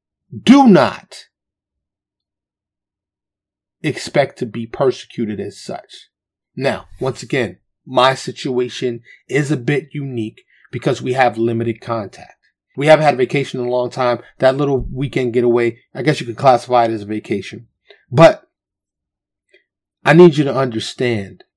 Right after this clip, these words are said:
those that are pro-vaccination. It is your choice. And I wouldn't condemn you for it, whether you do or don't. Live your life. Allow me to live mine.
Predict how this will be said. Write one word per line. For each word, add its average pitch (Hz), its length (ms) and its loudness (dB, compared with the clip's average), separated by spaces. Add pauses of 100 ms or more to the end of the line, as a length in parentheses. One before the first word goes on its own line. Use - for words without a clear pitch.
(360)
those 123 540 2
that 113 220 0
are 98 320 -6 (220)
pro-vaccination. 117 1900 0 (1040)
It 165 160 -2
is 127 260 -6
your 135 640 -4 (1200)
choice. - 880 -4 (1120)
And 131 120 0
I 139 120 6
wouldn't 139 340 -2
condemn 139 520 -2
you 143 120 -6
for 143 320 -4
it, 117 80 -2
whether 117 240 -2
you 101 300 -12
do 143 260 -4
or 123 200 -2 (140)
don't. 120 300 -6 (260)
Live 151 500 -2 (100)
your 131 360 -4
life. 117 440 0
Allow 131 340 2
me 127 200 -8
to - 220 -12
live 110 300 -8
mine. 101 440 -8